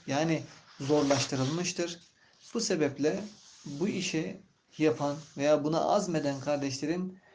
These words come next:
bu işi çok ciddi olarak düşünmesi, söyledikleri sözün, e, yani nereye varacağını bilmesi lazım.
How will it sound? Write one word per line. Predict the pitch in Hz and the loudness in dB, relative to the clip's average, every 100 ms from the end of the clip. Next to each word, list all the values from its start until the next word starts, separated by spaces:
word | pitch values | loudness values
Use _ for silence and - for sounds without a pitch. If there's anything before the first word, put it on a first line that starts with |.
| - _ | -20 _
bu | 143 156 | 0 2
işi | 156 - | 2 -4
çok | 127 170 175 147 | -2 -2 -2 -4
ciddi | 156 147 160 | -4 2 2
olarak | 160 139 127 | 4 2 0
düşünmesi, | 123 143 143 139 156 170 185 - - - _ | -6 -6 -6 -4 0 0 -2 -12 -20 -20 _
söyledikleri | - 151 156 156 160 180 165 | -4 0 2 2 2 2 0
sözün, | 160 139 165 170 190 - - _ _ - - | -4 2 2 2 -2 -10 -18 _ _ -12 -6
e, | 139 139 131 123 123 127 127 143 | -4 -2 -4 -4 -6 -8 -8 -6
yani | 156 143 135 | -4 -2 -2
nereye | 135 165 156 | 0 4 4
varacağını | 147 139 135 139 160 | 4 0 -2 -4 -4
bilmesi | 147 143 - | -6 -8 -6
lazım. | 139 135 147 180 190 | -6 -2 -2 -2 -6